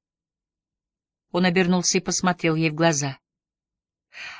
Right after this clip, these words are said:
Она вместе с Синей Дамой и Кларой Марией вполне могла бы организовать компанию,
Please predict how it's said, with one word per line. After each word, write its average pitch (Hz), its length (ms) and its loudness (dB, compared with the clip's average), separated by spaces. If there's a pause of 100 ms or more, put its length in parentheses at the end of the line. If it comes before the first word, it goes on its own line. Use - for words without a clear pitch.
(140)
Она 208 480 4
вместе 208 480 2
с - 60 0
Синей 196 540 0
Дамой 175 520 6
и 180 160 -2
Кларой 180 380 2
Марией 175 480 2 (340)
вполне 180 640 4
могла 185 400 6
бы 180 100 4
организовать 185 680 2
компанию, 196 680 0